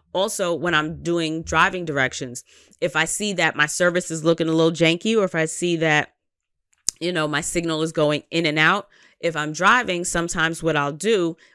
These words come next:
or if I'm seeing that it's re-navigating or if it's recalculating a little bit more than I'm comfortable with, what I'll do is take a screenshot of the, like, a very simple layout of what the directions are, so that if, God forbid,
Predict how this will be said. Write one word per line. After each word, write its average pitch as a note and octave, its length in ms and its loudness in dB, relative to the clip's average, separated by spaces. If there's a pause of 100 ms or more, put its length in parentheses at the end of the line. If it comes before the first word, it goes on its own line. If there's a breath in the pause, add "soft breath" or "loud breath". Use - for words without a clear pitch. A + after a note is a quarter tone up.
or F#3+ 160 2
if F3+ 120 -4
I'm E3+ 220 -4
seeing F3+ 360 -4
that D#3+ 200 0
it's C#3+ 240 -4
re-navigating E3 1120 0
or D3 180 -2
if D3 120 -6
it's C#3+ 160 -6
recalculating E3 880 -2
a E3+ 80 -2
little E3 140 4
bit D#3 180 2
more D#3 300 -2
than D3+ 100 -4
I'm C#3+ 140 0
comfortable F3+ 520 -2
with, G#3+ 280 -2 (260 soft breath)
what E3 160 -2
I'll D#3+ 160 2
do F#3 160 -4
is E3+ 100 -2
take E3 140 -6
a D3 40 -6
screenshot F#3 760 0
of D3+ 240 0
the, D3+ 280 -2
like, C#3 280 2 (220)
a D#3 80 -2
very E3+ 260 0
simple D#3+ 720 -2 (420)
layout D#3+ 440 2
of D#3 100 -4
what D#3 160 2
the - 60 -6
directions E3+ 580 -4
are, D3 200 0
so - 120 -6
that C#3+ 140 -2
if, C#3+ 100 -4
God G3 220 -4
forbid, F3 460 0